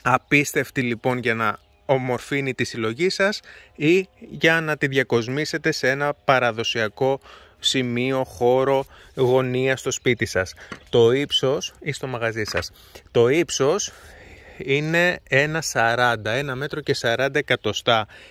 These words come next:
Και για να δούμε λίγο το βάρος.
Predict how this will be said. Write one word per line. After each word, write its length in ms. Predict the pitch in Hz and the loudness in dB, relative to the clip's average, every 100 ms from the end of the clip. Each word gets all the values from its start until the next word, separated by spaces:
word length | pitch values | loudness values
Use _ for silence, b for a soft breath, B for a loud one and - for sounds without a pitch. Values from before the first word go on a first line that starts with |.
| - | -4
Και 120 | 120 | -2
για 220 | 110 139 | 2 0
να 140 | 160 | 0
δούμε 280 | 143 151 160 | 0 0 0
λίγο 360 | 127 139 160 170 | 0 0 0 0
το 260 | - 98 | 0 0
βάρος. 680 | 101 113 107 113 123 185 - | 4 4 4 4 0 -2 -8